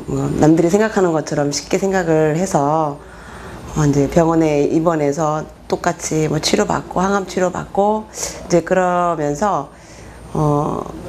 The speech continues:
그 어느 그 이제 지인한테 소개를 제가, 어,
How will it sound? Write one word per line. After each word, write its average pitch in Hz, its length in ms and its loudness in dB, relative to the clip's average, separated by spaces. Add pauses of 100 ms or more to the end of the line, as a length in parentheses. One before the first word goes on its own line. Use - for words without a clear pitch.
(160)
그 170 280 4
어느 214 880 4 (640)
그 156 240 2
이제 160 160 4
지인한테 165 640 2
소개를 190 680 2
제가, 180 400 0 (540)
어, 139 500 -2